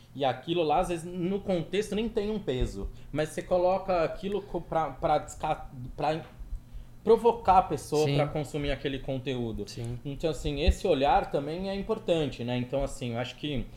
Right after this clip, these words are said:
Speaker 1: é, o legal também da, da, da, das pessoas, tipo, esse medo que eu, ele tem, temos mais do que <laughs> vocês de ficar na frente da câmera, é,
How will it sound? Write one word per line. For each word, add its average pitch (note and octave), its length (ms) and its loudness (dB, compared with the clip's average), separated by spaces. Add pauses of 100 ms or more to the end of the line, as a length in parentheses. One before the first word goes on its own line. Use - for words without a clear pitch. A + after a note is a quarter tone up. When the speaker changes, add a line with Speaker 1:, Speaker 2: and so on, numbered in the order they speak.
(300)
Speaker 1:
é, A2 220 -6
o A#2+ 60 -4
legal B2 600 2
também B2 360 -2
da, A2+ 160 0
da, G#2 320 0
da, G2+ 340 -6
das G#2+ 260 -8
pessoas, - 420 -8
tipo, - 420 -14
esse G#2+ 540 -8 (100)
medo A2+ 320 -6
que - 220 -12
eu, A2 180 -4
ele G2+ 380 -6 (480)
tem, G#2+ 380 -2 (100)
temos A#2 340 -2
mais A2 320 0
do G#2 120 -6
que - 120 -10
<laughs> - 0 -
vocês - 840 -8 (340)
de G#2 140 -8
ficar A2 300 -2
na G#2+ 100 -2
frente G#2+ 340 -8
da G#2 120 -6
câmera, C3 680 0 (480)
é, G2+ 1200 2